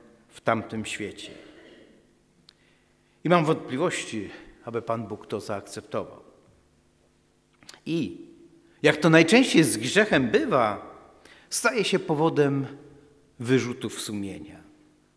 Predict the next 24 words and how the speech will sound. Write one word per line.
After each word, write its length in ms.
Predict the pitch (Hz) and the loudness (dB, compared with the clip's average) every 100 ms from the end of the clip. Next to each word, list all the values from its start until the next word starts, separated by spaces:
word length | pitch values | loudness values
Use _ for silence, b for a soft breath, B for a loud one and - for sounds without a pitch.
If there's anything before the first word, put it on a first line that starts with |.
| _ _ _ _ _ B - | _ _ _ _ _ B -4
Saraj 340 | - 160 147 | 2 4 4
nie 160 | 143 139 | 2 0
czuła 320 | 170 120 92 | 0 0 -2
się 200 | - 87 - - _ _ _ _ | -10 -14 -18 -20 _ _ _ _
sama 320 | - 170 113 | -4 -2 -2
dobrze 340 | 95 101 - 104 | -4 -6 -8 -12
w 60 | |
tej 140 | - 101 | -10 -10
sytuacji, 760 | 117 - 113 127 - 170 240 B B B - | -10 -6 -4 -4 -6 -8 -10 B B B 6
ale, 640 | 170 175 180 196 285 311 - - - - - _ _ _ _ _ _ _ _ _ _ _ _ _ _ _ - | 10 10 10 8 6 2 -6 -14 -18 -20 -20 _ _ _ _ _ _ _ _ _ _ _ _ _ _ _ -20
jak 120 | 110 | -12
to 100 | - | -6
nieraz 380 | 131 131 117 - | -2 -2 -4 -8
też 160 | 147 | -12
się 180 | - 120 | -10 -12
zdarza, 500 | 104 113 98 92 90 87 _ _ _ _ _ _ _ _ _ _ _ _ _ _ _ _ _ - | -10 -8 -8 -10 -16 -20 _ _ _ _ _ _ _ _ _ _ _ _ _ _ _ _ _ -8
całą 340 | - 139 123 | -2 -2 -2
winę 500 | 113 135 127 120 113 - - _ _ _ - | -6 -4 -4 -4 -6 -12 -20 _ _ _ -18
zrzuciła 720 | 110 107 107 107 - 113 107 | -14 -12 -14 -14 -10 -6 -6
na 120 | 104 | -8
Abrama 640 | 95 90 101 101 110 113 107 - _ _ _ _ _ _ _ | -10 -12 -12 -10 -10 -10 -12 -20 _ _ _ _ _ _ _
i 120 | 107 104 | -14 -14
na 100 | 98 | -12
Hagar. 540 | - 95 90 76 | -14 -16 -16 -18